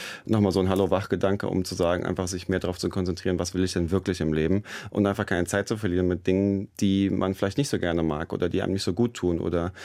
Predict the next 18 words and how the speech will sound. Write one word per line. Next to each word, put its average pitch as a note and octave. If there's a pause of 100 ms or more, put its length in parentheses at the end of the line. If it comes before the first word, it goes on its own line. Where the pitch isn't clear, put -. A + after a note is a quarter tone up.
(140)
sich F#2+
auf G2
Dinge G2
bevorzugt G#2
zu G#2+
stürzen, G2+
die B2+
einem D#2
eben E2+
gut E2+
tun. G#2
Und F2+
das -
war F2
eben F2
für F#2
mich, G2
äh, F2+